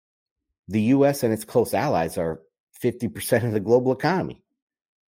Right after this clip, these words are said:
You're just gonna cut yourself off from that. So anyways, that's what I have to say about that.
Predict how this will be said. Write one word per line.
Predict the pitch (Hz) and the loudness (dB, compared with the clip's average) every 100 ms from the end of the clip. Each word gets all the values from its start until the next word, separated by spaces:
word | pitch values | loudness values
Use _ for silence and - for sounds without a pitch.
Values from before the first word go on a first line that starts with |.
| _ 107 | _ -2
You're | 120 | 0
just | 123 | 2
gonna | 131 | 2
cut | - 139 | 2 0
yourself | 110 127 139 127 | 0 0 2 2
off | 151 147 | 0 -2
from | - 78 | -6 -8
that. | 57 - _ _ _ _ _ _ _ _ _ _ _ - | -10 -16 _ _ _ _ _ _ _ _ _ _ _ -8
So | - 82 82 - _ _ | -2 -2 -2 -12 _ _
anyways, | 104 95 71 69 - - | -2 -2 -4 -8 -6 -2
that's | 107 110 | 0 2
what | |
I | 87 | 2
have | 85 | 0
to | - | -6
say | - | -8
about | 50 - | -8 -12
that. | - | -14